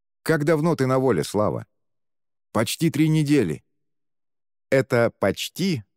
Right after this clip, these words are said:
мгновенно опрокинуло меня в юмор. Не просто три недели, а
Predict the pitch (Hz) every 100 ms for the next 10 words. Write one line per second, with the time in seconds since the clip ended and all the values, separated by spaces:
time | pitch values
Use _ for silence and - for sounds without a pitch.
0 | _ - 92 107 123 214 208 185 - 139
1 | 139 135 - 208 185 165 143 131 139 165
2 | - 117 104 92 80 73 69 - _ _
3 | _ _ _ _ _ - 131 - 190 180
4 | - 113 82 - _ - 135 117 95 95
5 | 82 73 65 58 57 _ - 120 110